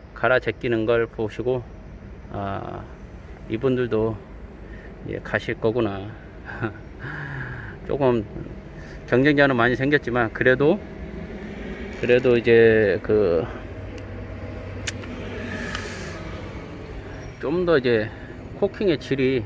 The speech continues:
조금 더 나아지지 않을까 싶네요. 예, 두툼하게 넓고 두툼하게 다 발랐고요. 뭐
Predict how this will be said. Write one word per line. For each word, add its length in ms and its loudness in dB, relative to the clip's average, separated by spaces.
조금 560 -4
더 380 0
나아지지 460 2
않을까 400 0
싶네요. 500 0
예, 140 -4
두툼하게 800 -2
넓고 420 -6
두툼하게 580 -4
다 120 -8
발랐고요. 520 -4
뭐 180 -6